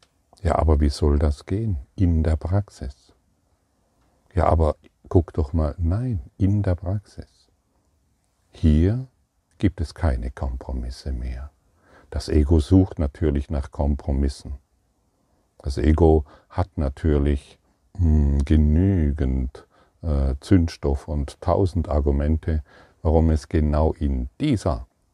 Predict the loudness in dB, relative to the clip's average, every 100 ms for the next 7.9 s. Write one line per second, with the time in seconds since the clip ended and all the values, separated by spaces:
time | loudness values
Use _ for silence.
0 | _ -8 -8 -2 -2 -2 -2 -2 0 -2
1 | -6 _ -10 -10 _ -6 -6 -8 -18 -20
2 | _ -20 _ _ _ _ _ _ _ -20
3 | -20 0 4 6 6 4 0 -2 2 0
4 | 0 -2 -2 -2 -2 -4 -2 -2 -2 -2
5 | -2 -4 -6 _ _ _ _ _ -2 -2
6 | _ -4 -2 -2 -6 -20 -4 -2 0 -2
7 | -2 0 -2 -2 -4 -4 -6 -12 -20